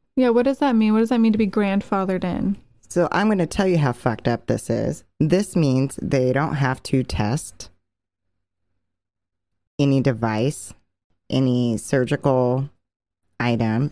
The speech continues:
Speaker 2: any medication. So if your birth control was approved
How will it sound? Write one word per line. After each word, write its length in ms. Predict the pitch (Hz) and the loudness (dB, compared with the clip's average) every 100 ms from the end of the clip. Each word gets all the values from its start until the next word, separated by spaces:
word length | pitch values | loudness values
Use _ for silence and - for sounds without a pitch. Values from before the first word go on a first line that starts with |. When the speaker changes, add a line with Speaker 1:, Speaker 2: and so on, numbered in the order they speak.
| - | -2
Speaker 2:
any 200 | 135 127 | 0 2
medication. 760 | 123 113 - 117 - - - - - - | 2 0 -2 -2 -2 -6 -12 -14 -16 -18
So 320 | - - 147 - - - | -6 0 0 -2 -10 -2
if 180 | 147 175 | -2 2
your 100 | 202 | 0
birth 320 | 160 170 - | 2 2 0
control 640 | 185 147 - 120 113 143 - _ _ - | -2 0 0 0 0 -4 -8 _ _ -4
was 120 | 135 | -2
approved 520 | 127 - 147 123 120 | -2 0 2 2 0